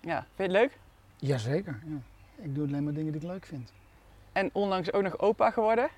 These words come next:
Speaker 2: Onlangs ook nog opa geworden, ja. Dat, eh, had ik weinig mee te maken. Het ging heel goed.
Speaker 1: <laughs> Maar toch leuk?
Speaker 2: Ontzettend leuk, ja. Dat is een andere waarde, hè, natuurlijk, ja.
Speaker 1: Hoe gaat het met
Speaker 2: Ach,
Speaker 1: de kleine?
Speaker 2: heel goed.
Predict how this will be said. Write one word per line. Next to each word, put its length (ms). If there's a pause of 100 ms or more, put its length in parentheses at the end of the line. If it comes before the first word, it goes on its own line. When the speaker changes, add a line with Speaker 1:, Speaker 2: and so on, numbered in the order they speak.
(180)
Speaker 2:
Onlangs 360
ook 120
nog 140
opa 200
geworden, 340
ja. 200
Dat, 220
eh, 140
had 100
ik 80
weinig 280
mee 120
te 100
maken. 260
Het 100
ging 120
heel 140
goed. 160 (380)
Speaker 1:
<laughs> 360
Maar 120
toch 180
leuk? 320 (100)
Speaker 2:
Ontzettend 680
leuk, 180
ja. 200
Dat 100
is 60
een 80
andere 240
waarde, 320
hè, 160
natuurlijk, 520
ja. 180 (280)
Speaker 1:
Hoe 100
gaat 180
het 80
met 80
Speaker 2:
Ach, 60
Speaker 1:
de 60
kleine? 360 (160)
Speaker 2:
heel 220
goed. 120